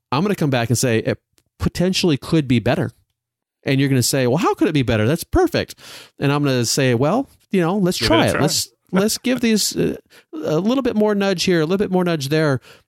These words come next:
Speaker 1: And once you start to see how it could be better, you're like,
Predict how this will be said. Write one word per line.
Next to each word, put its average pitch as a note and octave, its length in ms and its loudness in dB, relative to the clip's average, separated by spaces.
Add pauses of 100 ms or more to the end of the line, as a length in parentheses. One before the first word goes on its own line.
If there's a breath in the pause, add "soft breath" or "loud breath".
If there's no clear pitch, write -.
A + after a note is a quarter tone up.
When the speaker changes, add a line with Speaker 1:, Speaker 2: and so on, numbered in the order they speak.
Speaker 1:
And C#3 420 0 (120)
once D#3+ 400 0
you E3 60 2
start D3+ 240 -2
to B2 60 -2
see F3+ 440 0
how D#3 160 2
it A#2+ 60 -2
could C#3 100 -2
be A#2 80 2
better, A2 180 2
you're A2+ 120 2
like, G#2 160 0